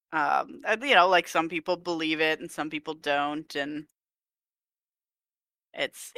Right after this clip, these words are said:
it's kind of, kind of cute. Um, I mean, honestly, the story is not, I would say, the draw of this <laughs> game. Like, it's fine, but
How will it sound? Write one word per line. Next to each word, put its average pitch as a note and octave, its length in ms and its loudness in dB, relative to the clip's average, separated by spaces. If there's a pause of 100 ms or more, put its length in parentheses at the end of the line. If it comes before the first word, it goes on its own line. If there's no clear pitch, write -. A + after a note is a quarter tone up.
(140)
it's - 140 -8
kind - 240 4
of, - 140 -4 (300)
kind E3+ 240 4
of - 140 -10
cute. D3 320 -6 (220)
Um, D3 460 2 (280)
I B3 160 8
mean, C#4 200 2
honestly, C#4 460 4
the G#3+ 120 -2
story G#3+ 460 4
is E3+ 160 0
not, D#3 380 6 (340)
I D#3+ 160 4
would D3 220 -6
say, D3 300 0
the D3 160 -6
draw D3 520 4
of D#3 180 -6
this D#3 220 -6
<laughs> - 0 -
game. G3+ 440 -4 (260)
Like, A#3+ 240 4
it's E4 220 -2
fine, F3 640 8 (640)
but D#3+ 360 8